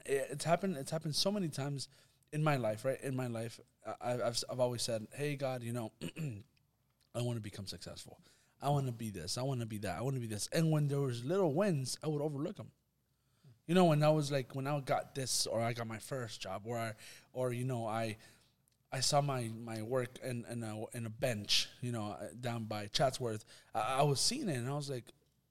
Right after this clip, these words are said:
"Why, why am I so worried about the next thing, and I'm not grateful for the little things?" You know what I'm saying? And that's why I think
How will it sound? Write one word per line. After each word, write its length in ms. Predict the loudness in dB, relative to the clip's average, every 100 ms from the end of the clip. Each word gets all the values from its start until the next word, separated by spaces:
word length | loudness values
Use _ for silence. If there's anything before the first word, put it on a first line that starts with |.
| _ _ _ _
"Why, 340 | 2 8 8
why 220 | 6 4 4
am 80 |
I 80 | 4
so 120 | 2 2
worried 100 | 2
about 180 | -2
the 80 | -2
next 380 | 0 0 0 -2
thing, 180 | -4 -4
and 120 | -4
I'm 140 | -2
not 200 | -4 -6 -10 -12
grateful 440 | -6 -6 -6 -12 -14
for 100 | -12
the 120 | -6
little 220 | 0 2 0
things?" 400 | -4 -12 -10 -10 _ _ _ _ _
You 80 | 2
know 40 |
what 40 |
I'm 40 | 4
saying? 160 | 4 2
And 100 | 0
that's 140 | 0
why 140 | 0 0
I 140 | 0
think 340 | -4 -6 -8